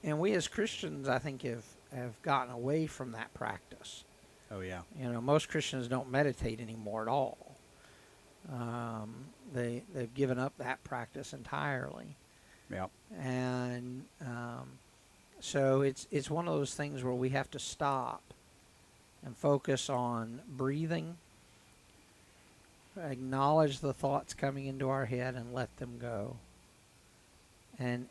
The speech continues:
Speaker 1: until you're at a point where those thoughts are no longer disturbing you,
Speaker 2: Mm-hmm.
Speaker 1: but you understand that it's part of the routine process of humanity.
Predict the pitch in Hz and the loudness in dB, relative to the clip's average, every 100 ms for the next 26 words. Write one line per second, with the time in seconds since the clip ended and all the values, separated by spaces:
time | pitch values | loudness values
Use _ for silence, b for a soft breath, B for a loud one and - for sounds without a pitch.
0 | - 127 120 - 131 127 123 123 180 135 | -6 -4 -2 2 4 4 2 0 2 2
1 | 135 - 139 123 117 131 151 117 117 113 | 2 -2 -4 -2 -4 -6 -4 -2 0 0
2 | 120 - B B B B - 135 131 - | -2 -4 B B B B 0 2 2 4
3 | 143 135 - 127 127 135 147 143 139 127 | 6 6 4 0 2 2 4 4 2 0
4 | 120 113 - - 196 196 165 131 123 117 | 0 -4 -6 -4 4 6 6 4 2 -2
5 | 107 104 - 120 131 110 104 104 98 104 | -8 -8 -10 -12 -6 -4 -2 -2 -4 -8
6 | - - - - - - - - - - | -16 -20 -20 -20 -20 -20 -20 -20 -20 -20
7 | - - - - 156 - 143 143 131 - | -20 -20 -20 -6 -4 4 6 6 4 2
8 | 139 131 127 120 - - 151 143 120 123 | 2 2 2 0 0 0 2 4 2 0
9 | 113 127 127 - 131 131 117 - 147 135 | 0 2 0 -2 -6 -6 -6 -2 0 0
10 | - 143 123 - 135 120 135 139 127 - | -2 -6 -6 -10 -8 -2 -2 -2 -4 -10
11 | - | -16